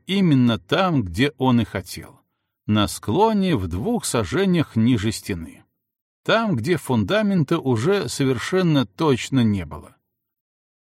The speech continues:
Теперь оставалось только подрыться под него десятком взрывов,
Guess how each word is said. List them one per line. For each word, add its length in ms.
Теперь 640
оставалось 760
только 560
подрыться 760
под 200
него 380
десятком 680
взрывов, 580